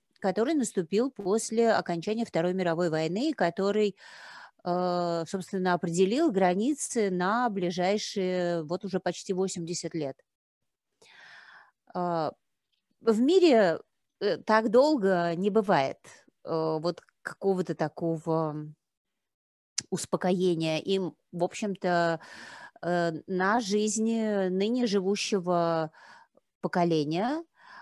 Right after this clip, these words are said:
э, трансформация этого мира уже н-, началась. Просто это люди, может быть, так не фиксируют и так не понимают. Но, тем не менее, мы знаем, что все восьмидесятые годы ушли на то, чтобы переделать,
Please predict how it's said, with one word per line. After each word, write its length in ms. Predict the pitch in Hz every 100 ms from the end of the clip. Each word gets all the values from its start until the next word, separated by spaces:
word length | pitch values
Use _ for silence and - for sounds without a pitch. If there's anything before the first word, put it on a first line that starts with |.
| - _
э, 280 | 170 175 175
трансформация 800 | 208 202 - 180 196 285 - 285
этого 240 | 254 202 202
мира 220 | 226 240
уже 200 | 196 214
н-, 200 | 208 196
началась. 560 | - 196 254 262 190 -
Просто 800 | - 170 170 - 175 175 170 160 - - -
это 340 | 202 196 196 196
люди, 960 | 240 285 214 220 214 202 196 185 185 -
может 260 | 202 214 185
быть, 200 | 208 -
так 200 | 196 220
не 120 | 214
фиксируют 800 | - 170 - 370 370 233 175 -
и 140 | 175
так 240 | - 208 202
не 200 | 185 202
понимают. 680 | - 196 202 190 139 127 - - - - 196
Но, 100 | 180
тем 220 | 190 208 202
не 100 | 208
менее, 320 | 214 185 170
мы 180 | 220 240
знаем, 420 | 175 147 233 339
что 260 | - 190 180
все 240 | - 208
восьмидесятые 800 | 185 - 165 165 - 160 156 156
годы 360 | 160 262 339 370 - - -
ушли 300 | 196 - 196
на 160 | 165
то, 200 | 165 247
чтобы 300 | 339 294 220
переделать, 880 | - 202 180 147 147 165 226 - -